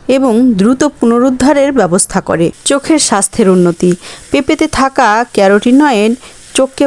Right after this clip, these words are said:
বয়স সম্পর্কিত ম্যাকুলার অবক্ষয় এবং ছানি থেকে রক্ষা করতে পারে। হাড় স্বাস্থ্য। পেঁপেতে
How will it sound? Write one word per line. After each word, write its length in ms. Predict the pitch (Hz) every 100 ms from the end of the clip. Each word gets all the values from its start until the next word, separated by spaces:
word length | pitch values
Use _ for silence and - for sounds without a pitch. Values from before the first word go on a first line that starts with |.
| 208
বয়স 220 | 185 190 -
সম্পর্কিত 480 | 247 247 277 277 311 247 226
ম্যাকুলার 460 | 185 185 220 233 214 180
অবক্ষয় 420 | 190 - - 269 -
এবং 140 | 185 202 -
ছানি 260 | - 196 226 294
থেকে 240 | 285 247 311 - - - -
রক্ষা 240 | 202 -
করতে 280 | 202 175 - 175
পারে। 200 | 165 165 170 - - - -
হাড় 300 | - 226 247 -
স্বাস্থ্য। 420 | 202 170 - - 170 - - -
পেঁপেতে 320 | - 285 302